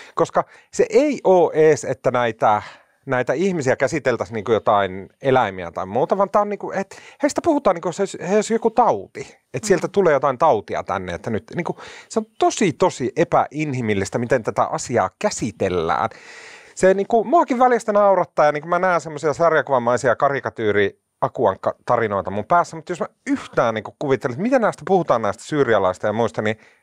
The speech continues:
Speaker 1: se on, niinku, tosi epäinhimillistävää. Meillä tehdään näitä juttuja näistä polkupyöristä ja muista, ja siinä on jotain, niinku, syvällisesti väärin. Varsinkin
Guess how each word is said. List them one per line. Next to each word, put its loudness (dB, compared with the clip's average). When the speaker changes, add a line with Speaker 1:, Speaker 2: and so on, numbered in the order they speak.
Speaker 1:
se -2
on, -4
niinku, -8
tosi 0
epäinhimillistävää. -2
Meillä 4
tehdään 0
näitä -2
juttuja 0
näistä -2
polkupyöristä 0
ja -2
muista, -4
ja 0
siinä -2
on 0
jotain, 0
niinku, -10
syvällisesti -2
väärin. -2
Varsinkin 2